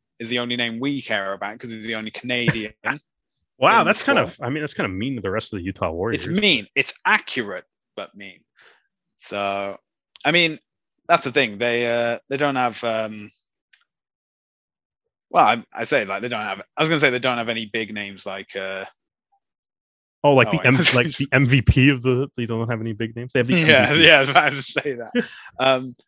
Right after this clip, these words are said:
Speaker 1: so, but some of the new names, uh, include, like, Reagan Leslie, Jamie Lane,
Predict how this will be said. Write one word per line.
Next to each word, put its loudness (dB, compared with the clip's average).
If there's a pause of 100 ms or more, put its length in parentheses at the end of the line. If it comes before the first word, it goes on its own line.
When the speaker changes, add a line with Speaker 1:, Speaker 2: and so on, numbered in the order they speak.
(240)
Speaker 1:
so, 4
but -2
some 4
of -6
the -4
new -2
names, -2
uh, -4
include, -10
like, -6
Reagan -8
Leslie, -2
Jamie -10
Lane, -6